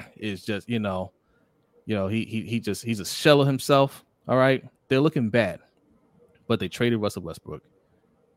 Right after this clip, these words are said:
They got D'Angelo Russell. Okay. A D is back.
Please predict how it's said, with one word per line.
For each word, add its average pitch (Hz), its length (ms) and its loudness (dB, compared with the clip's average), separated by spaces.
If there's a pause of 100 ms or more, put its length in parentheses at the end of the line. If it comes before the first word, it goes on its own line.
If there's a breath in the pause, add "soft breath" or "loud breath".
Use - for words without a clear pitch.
(220)
They 98 100 0
got 101 360 2 (340)
D'Angelo 110 400 -2
Russell. - 400 -14 (760)
Okay. 95 280 -4 (280)
A 135 200 6
D 120 280 2
is - 260 -10 (200)
back. 120 380 2